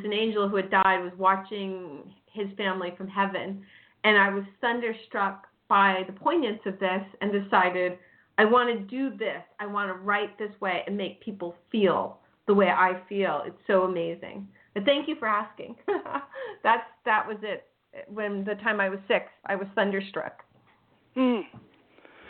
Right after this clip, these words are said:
Speaker 2: Well, I love your, I love your books, and I, you know what I really love in particular, your trailers are so amazing, and,
Speaker 1: Oh,
Speaker 2: uh,
Speaker 1: you
Speaker 2: your
Speaker 1: know, thank
Speaker 2: ideas.
Speaker 1: you. I use a good,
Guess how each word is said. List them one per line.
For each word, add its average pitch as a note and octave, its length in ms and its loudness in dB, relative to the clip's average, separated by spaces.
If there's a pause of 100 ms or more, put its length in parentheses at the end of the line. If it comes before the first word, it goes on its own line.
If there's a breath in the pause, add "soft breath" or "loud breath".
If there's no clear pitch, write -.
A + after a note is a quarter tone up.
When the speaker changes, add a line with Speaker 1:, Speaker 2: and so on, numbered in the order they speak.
(240 loud breath)
Speaker 2:
Well, G3+ 120 6
I G3+ 80 6
love G3+ 240 6
your, G3 280 2 (120)
I G3+ 60 -2
love G3 220 4
your G#3 100 4
books, F3 340 2
and G3 100 -6
I, F#3+ 120 0
you G#3+ 160 0
know A3+ 100 2
what B3 100 6
I F#3 80 8
really A3 360 4
love E3+ 320 4
in - 100 -10
particular, G#3+ 540 -2
your G#3+ 260 -2 (260)
trailers C4 580 4 (840 loud breath)
are A3 180 0 (140)
so A3+ 240 4
amazing, A3+ 640 -2 (560 soft breath)
and, G3 380 -2
Speaker 1:
Oh, G3+ 100 0
Speaker 2:
uh, F#3+ 320 2
Speaker 1:
you - 160 2
Speaker 2:
your - 200 6
Speaker 1:
know, - 60 -4
thank G3+ 200 0
Speaker 2:
ideas. A3+ 420 2
Speaker 1:
you. - 60 -6
I A3 120 2
use D#4+ 220 0
a D4 240 0
good, A3+ 180 -12